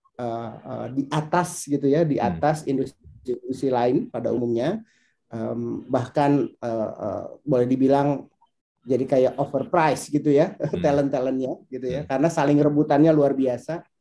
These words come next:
Speaker 1: perang talentnya luar biasa. Tetapi <clears throat> ya akhirnya kan seperti sekarang gitu ya, berawal ya bener yang lu bilang tadi, di Amerika udah mulai gitu ya,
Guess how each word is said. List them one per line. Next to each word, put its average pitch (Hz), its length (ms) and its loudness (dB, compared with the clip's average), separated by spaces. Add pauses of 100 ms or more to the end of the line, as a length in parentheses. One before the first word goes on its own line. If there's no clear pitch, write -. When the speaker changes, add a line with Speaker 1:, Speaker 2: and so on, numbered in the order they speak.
(240)
Speaker 1:
perang 139 320 -2
talentnya 143 480 4
luar 127 240 2
biasa. 127 480 -6 (720)
Tetapi 151 340 2 (480)
<clears throat> 202 420 4 (520)
ya 151 240 2
akhirnya 151 640 0
kan 285 320 2
seperti 160 400 -4
sekarang 143 640 0
gitu 117 80 -10
ya, 135 160 0
berawal 151 400 4
ya 170 80 6
bener 143 240 4
yang 127 240 -2
lu 131 160 -4
bilang 131 240 -2
tadi, 170 320 0
di 123 160 0
Amerika 123 400 -2
udah 143 160 2
mulai 143 560 0
gitu 131 240 -10
ya, 85 160 -4